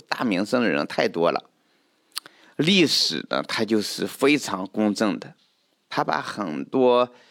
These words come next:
当时显赫一时的人物全部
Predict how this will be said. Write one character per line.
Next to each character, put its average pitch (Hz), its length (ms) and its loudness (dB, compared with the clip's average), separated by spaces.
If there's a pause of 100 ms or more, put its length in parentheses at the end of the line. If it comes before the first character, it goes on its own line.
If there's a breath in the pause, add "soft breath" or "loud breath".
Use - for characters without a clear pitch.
(360 soft breath)
当 117 240 2
时 - 260 -6
显 - 320 0
赫 139 220 2
一 98 180 0
时 80 300 -6
的 73 220 -2 (400)
人 82 260 -4
物 - 340 -10 (160)
全 95 380 -4
部 - 320 -8